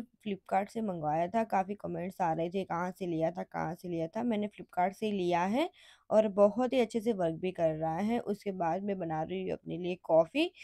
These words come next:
तो दूध गर्म हो गया था और मैंने ऐसी वुडन स्पून बहुत सारी ली है, बहुत ही अच्छी है। तो कुछ भी थोड़ी क्वांटिटी में अगर यूज़ करना हो तो ये स्पून बहुत अच्छी है, वुडन की स्पून है।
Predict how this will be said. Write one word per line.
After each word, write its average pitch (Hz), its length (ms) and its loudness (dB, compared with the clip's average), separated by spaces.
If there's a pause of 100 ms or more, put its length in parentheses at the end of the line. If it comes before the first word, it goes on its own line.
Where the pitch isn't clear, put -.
(280)
तो 277 80 8
दूध 247 260 2
गर्म 262 300 8
हो 226 200 2
गया 220 260 6
था 247 240 4
और 220 240 2
मैंने 220 260 2
ऐसी 220 160 -2
वुडन 196 320 0
स्पून 202 360 -4
बहुत 185 280 0
सारी 190 260 2
ली 185 260 -2
है, 226 100 0
बहुत 208 460 -4
ही 208 80 0
अच्छी 185 320 0
है। 294 160 2 (680)
तो 330 80 8
कुछ 311 200 4
भी 294 140 4
थोड़ी 262 280 2
क्वांटिटी 269 380 4
में 262 140 2
अगर 262 140 4
यूज़ 214 340 2
करना 220 260 -2
हो 220 120 0
तो 220 140 0
ये 202 260 4
स्पून 208 320 -4
बहुत 180 360 0
अच्छी 196 300 -4
है, 233 60 4
वुडन 180 380 0
की 220 120 -4
स्पून 180 380 -6
है। 285 120 0